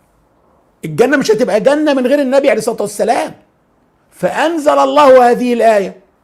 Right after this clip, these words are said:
"ومن يطع الله والرسول"، يعني القرآن والسنة. هتقول لي: "قرآن بس؟" يبقى بره، انت، انت بره الآية دي.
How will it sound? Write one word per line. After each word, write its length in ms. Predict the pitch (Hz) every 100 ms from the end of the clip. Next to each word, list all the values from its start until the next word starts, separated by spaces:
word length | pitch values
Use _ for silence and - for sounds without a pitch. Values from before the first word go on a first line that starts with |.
| _ _ _ _ _ _ _
"ومن 400 | 139 139 151 165
يطع 600 | 170 175 202 226 208 196
الله 880 | 156 180 165 165 170 147 123 113 95 _ _ _ _ _ _ _ _ _
والرسول"، 920 | - 170 190 185 196 185 233 247 143 - - _ _ _ _ _ _ _ _ _ -
يعني 200 | - 131
القرآن 340 | - 156 220
والسنة. 540 | 214 - 254 247 117 - _ _ _ _ _ _ _ _ _ -
هتقول 280 | - 165 151
لي: 80 |
"قرآن 420 | 156 151 - 180 165
بس؟" 420 | 277 285 - - _ _ _ _ _
يبقى 360 | 127 - - 120
بره، 320 | 156 165 160
انت، 200 | 180 -
انت 160 | 135 147
بره 240 | 202 190
الآية 240 | 165 196
دي. 300 | 175 214 131